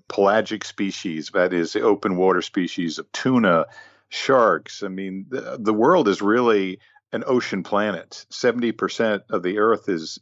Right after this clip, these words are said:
is, is really oceans. And so we have these magnificent creatures,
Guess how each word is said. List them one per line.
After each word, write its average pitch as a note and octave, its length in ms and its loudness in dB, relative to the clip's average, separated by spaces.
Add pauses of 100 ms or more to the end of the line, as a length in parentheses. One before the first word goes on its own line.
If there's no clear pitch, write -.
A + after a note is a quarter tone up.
is, F#2 300 -8
is - 140 -8
really G2+ 280 4
oceans. - 580 -2 (500)
And G#2 160 0
so B2+ 140 0
we A#2 120 2
have C#3 220 0
these G#2 200 0
magnificent G2 720 0
creatures, F2 720 -2